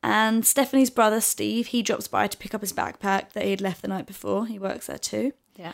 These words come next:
Speaker 1: He's quite surprised to find the bowling alley doors unlocked before opening, so he says to Stephanie, you know, "You should really close those."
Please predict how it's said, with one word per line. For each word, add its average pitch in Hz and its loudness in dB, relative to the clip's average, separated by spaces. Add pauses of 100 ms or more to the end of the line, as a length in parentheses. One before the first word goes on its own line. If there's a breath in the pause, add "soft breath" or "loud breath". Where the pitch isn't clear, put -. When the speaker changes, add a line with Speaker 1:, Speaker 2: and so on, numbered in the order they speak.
(240 soft breath)
Speaker 1:
He's 277 4
quite 320 2
surprised 277 2
to - -6
find 240 2
the 220 -2
bowling 226 2
alley 220 0
doors 220 0
unlocked 214 -2
before 208 -4
opening, 208 -2
so 196 -2
he 185 -6
says 185 -4
to - -4
Stephanie, 208 -4
you - -6
know, - -6
"You - -6
should - -10
really - -16
close 196 -2
those." 196 -2